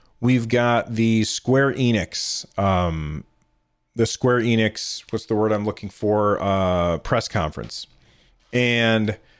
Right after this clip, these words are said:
this is the one that I was probably the most excited for, which a lot of people probably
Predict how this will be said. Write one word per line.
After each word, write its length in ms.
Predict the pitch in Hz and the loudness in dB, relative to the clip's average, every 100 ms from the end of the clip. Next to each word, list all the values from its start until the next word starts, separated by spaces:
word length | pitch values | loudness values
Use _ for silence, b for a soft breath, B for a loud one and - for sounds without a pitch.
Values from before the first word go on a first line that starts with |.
| b b _ _ _ _ _ _ _ _ _ _ - | b b _ _ _ _ _ _ _ _ _ _ 0
this 240 | 143 160 | 0 0
is 120 | 180 | -2
the 80 | 151 | 0
one 240 | 147 135 135 | 2 2 2
that 100 | 123 | 4
I 80 | |
was 140 | 113 110 | 4 2
probably 540 | - 117 117 117 120 | 0 0 2 2 2
the 100 | 104 | 2
most 420 | 98 101 104 - | 2 4 2 0
excited 480 | 110 - 104 90 101 | -4 -4 0 0 0
for, 240 | - 123 123 | 0 2 2
which 240 | 113 - | 2 0
a 80 | 107 | 0
lot 220 | 127 151 | 2 2
of 80 | 147 | 0
people 260 | 135 120 | -2 -4
probably 880 | 104 - 117 110 113 110 104 95 87 | -6 0 0 0 0 0 2 0 -4